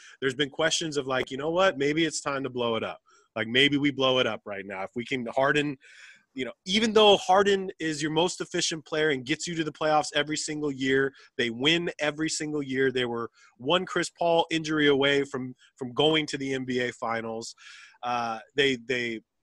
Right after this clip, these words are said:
they ran it till the wheels fell off, and now you're kinda stuck. They don't have a coach.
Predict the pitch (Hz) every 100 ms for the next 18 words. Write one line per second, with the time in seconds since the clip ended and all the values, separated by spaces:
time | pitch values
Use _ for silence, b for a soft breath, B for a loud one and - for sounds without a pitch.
0 | _ 135 131 156 190 208 - 185 160 156
1 | 170 160 - 147 135 123 120 131 - _
2 | B B 127 131 165 202 190 180 190 175
3 | - - 165 135 131 135 151 175 - 170
4 | 165 - -